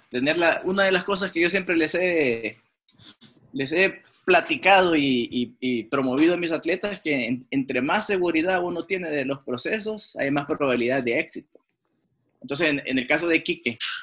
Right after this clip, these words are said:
poder asegurarse desde ya ese lugar,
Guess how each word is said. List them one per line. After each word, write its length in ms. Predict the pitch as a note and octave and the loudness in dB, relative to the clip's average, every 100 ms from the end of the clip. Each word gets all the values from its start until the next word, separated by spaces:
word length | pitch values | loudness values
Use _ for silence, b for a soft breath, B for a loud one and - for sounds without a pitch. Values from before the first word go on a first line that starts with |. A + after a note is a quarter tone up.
| - | -6
poder 280 | A#2 C3+ C#3+ | 0 2 2
asegurarse 640 | C#3 C#3+ C#3 D3+ D3 C#3 | 0 0 4 4 2 0
desde 260 | B2 A#2 A#2 | -2 0 0
ya 260 | C#3+ A#2 - _ _ _ _ _ _ | 0 -2 -10 _ _ _ _ _ _
ese 480 | C3 C3+ C#3 C3+ B2+ | -8 -2 2 2 4
lugar, 840 | B2+ B2+ B2+ - - C#3+ C3 A#2+ | 2 0 -4 -8 0 2 2 -2